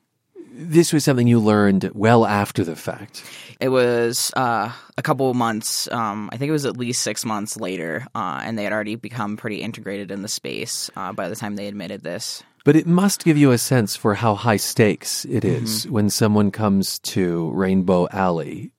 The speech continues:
Speaker 1: distraught.
Speaker 2: Yeah, it's, it's insane, and you never know when somebody walks through the door what place they're in, what they're dealing with,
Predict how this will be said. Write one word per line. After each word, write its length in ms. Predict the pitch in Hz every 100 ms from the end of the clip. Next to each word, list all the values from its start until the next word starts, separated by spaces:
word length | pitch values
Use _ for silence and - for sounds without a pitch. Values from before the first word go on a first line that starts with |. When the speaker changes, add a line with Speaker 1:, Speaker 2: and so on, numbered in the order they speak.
| _
Speaker 1:
distraught. 680 | - 95 - 95 - - - _ - - -
Speaker 2:
Yeah, 280 | 143 147 120
it's, 600 | 135 135 - - - - -
it's 600 | 139 - - - - -
insane, 640 | 139 139 - 131 127 117
and 180 | 127 131
you 80 | 135
never 240 | 127 127
know 160 | 123 117
when 140 | 120
somebody 240 | 117 117 110
walks 260 | 98 107
through 120 | 120
the 80 | 110
door 200 | 107 104
what 220 | 110 95
place 240 | - 95 -
they're 160 | 107
in, 240 | 92 92 107
what 220 | 117 107
they're 120 | 104
dealing 400 | 87 107 101 101
with, 380 | 98 101 120